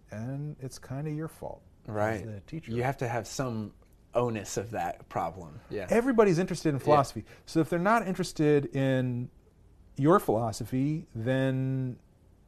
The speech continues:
Speaker 1: you're doing something wrong as a teacher, I think. I mean, that's a little harshly put, but <laughs>
Speaker 2: No, to get the argument
Speaker 1: but, you know,
Speaker 2: across.
Speaker 1: you
Speaker 2: Yeah,
Speaker 1: can,
Speaker 2: yeah,
Speaker 1: like,
Speaker 2: we,
Speaker 1: add
Speaker 2: we're
Speaker 1: some
Speaker 2: here.
Speaker 1: nuan-,
Speaker 2: Yeah,
Speaker 1: add some
Speaker 2: yeah.
Speaker 1: nuance to that.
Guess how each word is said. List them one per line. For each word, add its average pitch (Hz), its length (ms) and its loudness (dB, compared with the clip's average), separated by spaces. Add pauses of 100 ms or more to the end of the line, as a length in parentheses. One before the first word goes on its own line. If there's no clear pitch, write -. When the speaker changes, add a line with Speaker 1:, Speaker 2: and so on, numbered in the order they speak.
(840)
Speaker 1:
you're 139 220 2
doing 139 260 2
something 123 420 -4
wrong 92 440 -6 (480)
as 120 140 -2
a 104 40 -8
teacher, - 440 -12
I 104 80 -12
think. - 300 -20 (1300)
I 165 40 -6
mean, 165 160 -2
that's 156 180 -2
a 127 40 -8
little 90 180 -10
harshly 85 460 -18
put, - 160 -18 (120)
but 95 240 -18
<laughs> - 320 -14
Speaker 2:
No, 240 180 4
to 170 140 4
get 151 140 6
the 147 80 8
argument 117 360 6
Speaker 1:
but, 110 80 0
you - 40 -2
know, 135 60 8
Speaker 2:
across. 113 260 8
Speaker 1:
you 180 80 8
Speaker 2:
Yeah, 151 60 12
Speaker 1:
can, 131 100 8
Speaker 2:
yeah, 233 120 10
Speaker 1:
like, 147 80 6
Speaker 2:
we, 170 120 8
Speaker 1:
add 160 160 10
Speaker 2:
we're 185 80 12
Speaker 1:
some 185 80 10
Speaker 2:
here. 139 160 10
Speaker 1:
nuan-, 147 220 2
Speaker 2:
Yeah, - 180 6
Speaker 1:
add 131 80 4
some 127 120 2
Speaker 2:
yeah. 165 40 0
Speaker 1:
nuance 131 280 0
to 110 80 -6
that. 110 200 -2